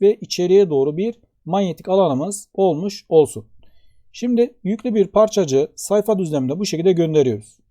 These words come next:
Belli bir V hızıyla, diyelim ki bu pozitif yüklü bir parçacık olmuş olsun, bu şekilde gönderiyoruz. Şu an bu hareket yönü, yani hareket vektörü sayfa düzleminde, manyetik alanda sayfa düzlemine dik olduğu için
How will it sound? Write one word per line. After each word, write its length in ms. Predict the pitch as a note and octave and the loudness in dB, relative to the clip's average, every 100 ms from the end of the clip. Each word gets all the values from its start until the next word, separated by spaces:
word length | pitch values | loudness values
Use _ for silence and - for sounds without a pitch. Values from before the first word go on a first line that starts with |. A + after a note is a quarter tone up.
| _ | _
Belli 240 | G3 F3 | 0 0
bir 220 | C3 B2 C3 | -2 -4 -2
V 200 | F3+ E3 | -2 -2
hızıyla, 540 | C#3 A#2+ A2 D3+ A#3+ _ _ _ | -4 -4 -2 -4 -4 _ _ _
diyelim 160 | G3 D#3+ | -4 -4
ki 100 | D3 | -6
bu 120 | D3 | -4
pozitif 460 | F#3 F3+ D#3+ B2 | -2 -2 -4 -10
yüklü 240 | C3 C3 C3+ | -10 -8 -6
bir 120 | F3 | -6
parçacık 440 | - D3+ D#3 D3+ | -2 -2 -2 -4
olmuş 240 | B2+ A#2 A#2+ | -6 -6 -6
olsun, 240 | A#2 G3 | -6 -6
bu 40 | F#3+ | -8
şekilde 240 | C#3+ E3+ | -4 -2
gönderiyoruz. 560 | E3+ D3+ C#3+ C#3 G#2+ _ _ _ _ _ _ | -2 0 0 -2 -8 _ _ _ _ _ _
Şu 160 | - A3 | -4 0
an 200 | B3 A#3 | 2 0
bu 200 | C4 C4+ _ _ _ | -2 -8 _ _ _
hareket 500 | - E3 F#3 B3+ A#3+ | 0 2 2 -4 0
yönü, 200 | F3+ C3+ | 0 2
yani 300 | D3+ E3+ C3 | 2 0 -2
hareket 460 | - D#3 - A3 D#3+ | -6 -6 -2 -4 2
vektörü 460 | F3+ G3+ D#3+ B2 | 2 2 0 0
sayfa 420 | A2+ - D#3 G#3+ F#3+ | -2 -4 -2 0 -2
düzleminde, 540 | E3 C3 A2 G#2+ G3+ | 0 0 0 -4 -8
manyetik 400 | - D3 F3+ G3+ | -8 -2 -2 0
alanda 280 | G#3 G#3 F3 | 0 0 0
sayfa 300 | C#3+ E3 G3 | -2 -2 -2
düzlemine 380 | F3+ E3 B2+ B2 | -2 -2 -2 -4
dik 160 | A3+ G3+ | -2 0
olduğu 200 | D3 A#2 | 0 0
için 320 | A2 G#3+ | -4 -8